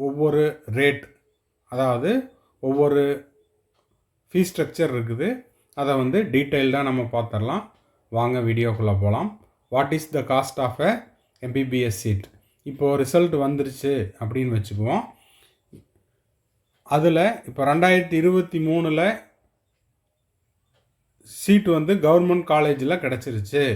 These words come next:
அப்படின்னா, ஏன்னா ப்ரீவியஸ் வீடியோலாம் நம்ம வந்து cut off for government காலேஜுக்கு மட்டும் போட்டிருந்தோம். அப்போ ரவுண்ட் ஒன்லேயோ, ரவுண்ட் டூலேயோ, ரவுண்ட் த்ரீலேயோ ஒரு கவர்மெண்ட் காலேஜில் ஒரு சீட் கிடைக்குது அப்படின்னா, அந்த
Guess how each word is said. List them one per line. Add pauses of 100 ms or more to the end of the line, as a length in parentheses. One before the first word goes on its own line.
(840)
அப்படின்னா, (100)
ஏன்னா (100)
ப்ரீவியஸ்
வீடியோலாம்
நம்ம
வந்து
cut
off
for (120)
government
காலேஜுக்கு
மட்டும்
போட்டிருந்தோம். (560)
அப்போ (440)
ரவுண்ட்
ஒன்லேயோ, (120)
ரவுண்ட்
டூலேயோ, (100)
ரவுண்ட்
த்ரீலேயோ (480)
ஒரு
கவர்மெண்ட்
காலேஜில்
ஒரு
சீட்
கிடைக்குது (240)
அப்படின்னா, (560)
அந்த